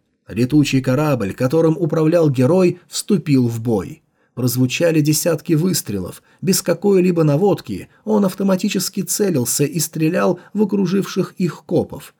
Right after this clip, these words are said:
Небесные копейщики западного континента тоже были не лыком шиты, но боевая мощь летучего корабля «Аргата» была еще более удивительной.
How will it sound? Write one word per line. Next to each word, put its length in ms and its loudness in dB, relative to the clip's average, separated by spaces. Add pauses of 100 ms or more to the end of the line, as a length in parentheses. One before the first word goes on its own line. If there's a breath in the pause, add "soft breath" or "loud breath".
(220)
Небесные 560 0
копейщики 640 -2
западного 580 0
континента 800 -2 (220 soft breath)
тоже 340 2
были 260 2
не 140 2
лыком 340 2
шиты, 460 0
но 380 -2 (200 soft breath)
боевая 560 2
мощь 360 -2
летучего 560 0
корабля 460 2
«Аргата» 720 -2 (180 soft breath)
была 260 2
еще 320 0
более 460 2
удивительной. 920 0